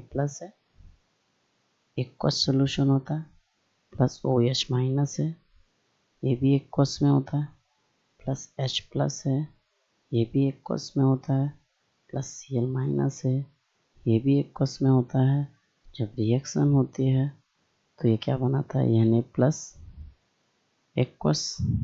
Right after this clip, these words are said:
प्लस सीएल माइनस एक्वस,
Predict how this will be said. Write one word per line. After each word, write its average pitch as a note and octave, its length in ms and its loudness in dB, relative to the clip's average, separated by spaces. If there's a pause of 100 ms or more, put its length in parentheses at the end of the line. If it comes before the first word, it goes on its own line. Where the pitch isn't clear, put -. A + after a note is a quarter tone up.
(720)
प्लस A#2+ 220 0
सीएल A#2+ 380 0
माइनस C3+ 600 -2 (840)
एक्वस, - 600 -2